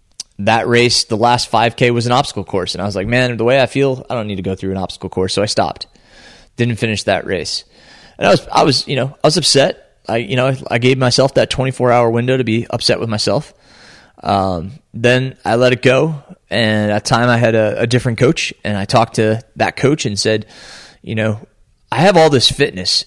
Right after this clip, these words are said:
and I haven't used it, and I wanna use it. So can we make a realistic timeline for me to find something? And what would that timeline look like? How long would I need to turn around from this and to have, use this fitness at another race where I could put it all out there?"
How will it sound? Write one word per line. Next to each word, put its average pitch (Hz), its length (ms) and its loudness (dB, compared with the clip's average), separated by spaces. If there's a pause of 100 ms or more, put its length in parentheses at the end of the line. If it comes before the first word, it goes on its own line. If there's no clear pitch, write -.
(120)
and 127 140 0
I 131 80 4
haven't 131 220 4
used 107 280 0
it, - 220 -10 (320)
and 110 140 0
I 113 80 4
wanna 120 340 2
use 101 300 -2
it. - 220 -14 (240)
So 101 500 0
can 135 140 -2
we 156 120 0
make 143 240 0
a 110 220 2
realistic 127 680 2
timeline 117 560 -2
for - 140 -8
me 113 320 -2 (600)
to 131 100 0
find 117 340 2
something? 131 420 -2 (320)
And 117 180 0
what 160 200 4
would 135 120 0
that - 200 0
timeline 113 500 0
look 101 160 -4
like? 85 200 -6
How 127 240 2
long 120 340 2
would 110 120 2
I 101 100 2
need 107 220 -2
to - 80 -12
turn 117 200 -4
around 107 220 -2
from 98 180 -8
this 104 240 -2
and 101 160 -10
to 101 80 -8
have, 98 400 -4 (320)
use 135 320 2
this 127 220 0
fitness 123 580 -2 (180)
at 110 140 2
another 113 400 0
race 95 320 -4
where 107 140 -2
I 104 80 0
could - 240 -10
put 131 160 0
it 113 80 0
all 101 200 2
out 92 220 -4
there?" - 240 -14